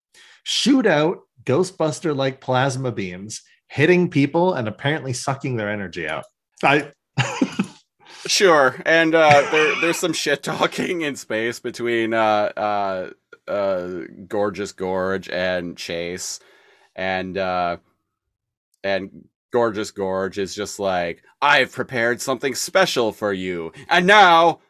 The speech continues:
Speaker 2: I summon Devouron." And he throws up a card.
Speaker 1: Right? I had to go see who Devouron was.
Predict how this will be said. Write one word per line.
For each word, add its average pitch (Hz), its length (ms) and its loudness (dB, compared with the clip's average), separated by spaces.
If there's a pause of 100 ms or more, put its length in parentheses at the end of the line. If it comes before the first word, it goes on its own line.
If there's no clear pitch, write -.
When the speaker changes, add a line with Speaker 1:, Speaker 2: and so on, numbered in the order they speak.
(160)
Speaker 2:
I 196 280 8
summon 185 560 2 (100)
Devouron." 135 1040 2
And 87 100 -16
he 101 120 -14
throws 92 420 -8
up 85 100 -6
a 80 60 -12
card. 78 500 -10 (1700)
Speaker 1:
Right? 113 360 0 (840)
I 135 100 4
had 147 200 4
to 147 60 2
go 147 140 4
see 131 220 6
who 117 160 4
Devouron 95 640 -4
was. 87 440 -6